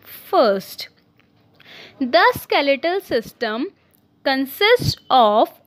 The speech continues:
a set of two hundred six bones. These bones are present in all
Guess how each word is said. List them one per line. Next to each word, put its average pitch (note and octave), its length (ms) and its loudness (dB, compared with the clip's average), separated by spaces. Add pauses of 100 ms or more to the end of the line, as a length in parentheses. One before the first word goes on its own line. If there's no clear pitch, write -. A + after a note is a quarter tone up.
(100)
a B3 120 0
set G#4+ 460 -4
of D#4+ 340 0
two D4 160 -4
hundred C4+ 480 -4
six - 580 -6
bones. F#3+ 540 -4 (320)
These F4+ 500 2
bones C4 600 0
are A#3 200 0
present B3 720 -4
in B3+ 180 -8 (100)
all F#4 320 2